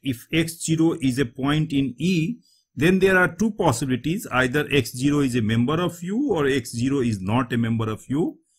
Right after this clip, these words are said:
If X zero is a member of U, then again there are two possibilities. Either X zero is an interior point or it is a boundary point. And if X zero is not in U,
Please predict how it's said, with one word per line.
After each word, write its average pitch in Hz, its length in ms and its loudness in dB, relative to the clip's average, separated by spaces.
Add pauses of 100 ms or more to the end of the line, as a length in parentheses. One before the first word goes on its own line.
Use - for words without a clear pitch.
(200)
If 165 320 -2
X 208 220 6
zero 214 300 0
is 208 160 0
a 196 80 4
member 143 360 4
of 220 220 2
U, 220 200 -2
then 180 260 0
again 185 380 2
there 214 180 4
are 180 200 2
two 185 120 0
possibilities. 160 800 -2
Either 131 380 0
X 123 240 -2
zero 139 220 0
is 127 140 0
an 117 140 2
interior 135 460 0
point 202 420 0 (380)
or 202 260 2
it 175 160 2
is 151 100 2
a 143 80 4
boundary 98 380 0
point. 139 480 0 (420)
And 143 240 2
if 147 200 0
X 175 180 0
zero 165 240 2
is 160 160 2
not 165 380 0
in 214 140 2
U, 123 360 0